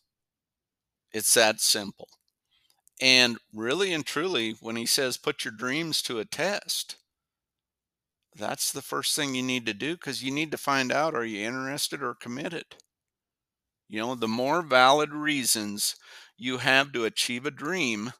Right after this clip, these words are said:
the higher the odds are that you will. The second one, and this is,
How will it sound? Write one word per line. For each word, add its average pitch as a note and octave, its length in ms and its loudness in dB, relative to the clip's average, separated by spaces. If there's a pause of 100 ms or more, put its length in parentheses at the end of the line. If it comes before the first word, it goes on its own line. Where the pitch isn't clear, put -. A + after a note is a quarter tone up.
(160)
the - 120 -10
higher B2 480 0
the C#3+ 200 -6
odds A#2+ 320 0
are G#2+ 300 -2
that G#2 280 -8
you G#2 100 -14
will. G#2 400 -10 (1600)
The G#2+ 80 -6
second C#3+ 520 4
one, C#3+ 200 2
and A2+ 180 0
this A2+ 300 0
is, G2 300 -2